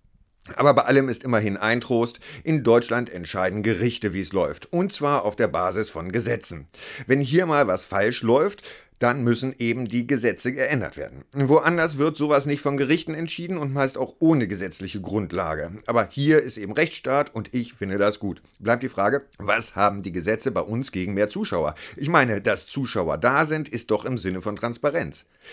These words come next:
Ja, durchaus. Aber wenn es zu viele sind, dann besteht die Gefahr, es kommt zu Schauprozessen. Und eben damit hat man in der totalitären Vergangenheit schlechte Erfahrungen gemacht.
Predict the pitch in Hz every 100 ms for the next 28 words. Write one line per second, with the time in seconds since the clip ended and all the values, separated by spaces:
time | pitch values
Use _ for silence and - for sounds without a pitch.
0 | - - 135 107 127 123 147 104 71 -
1 | _ 117 95 - - - - 135 - 170
2 | 165 160 156 - 156 - 208 117 85 -
3 | - - 123 147 208 214 - 143 151 104
4 | - 87 104 135 - - 90 - 131 123
5 | 107 - - - 73 107 107 120 135 117
6 | 139 160 151 135 127 135 113 117 110 127
7 | 110 98 - 120 113 107 82 113 117 107
8 | 101 98 85 80 - 87 113 107 98 87
9 | 82 73 -